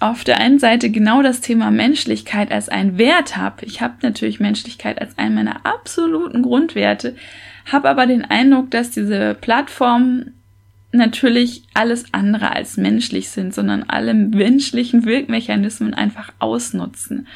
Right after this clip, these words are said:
Und dadurch vielleicht, dazu vielleicht auch noch einen interessanten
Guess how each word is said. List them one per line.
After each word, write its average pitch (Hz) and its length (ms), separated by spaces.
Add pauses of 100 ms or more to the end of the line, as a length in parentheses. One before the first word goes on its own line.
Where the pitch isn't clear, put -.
(500)
Und 214 100
dadurch 233 280
vielleicht, 220 340 (140)
dazu 233 300
vielleicht 226 340
auch 214 60
noch 208 260
einen 220 220
interessanten 233 1000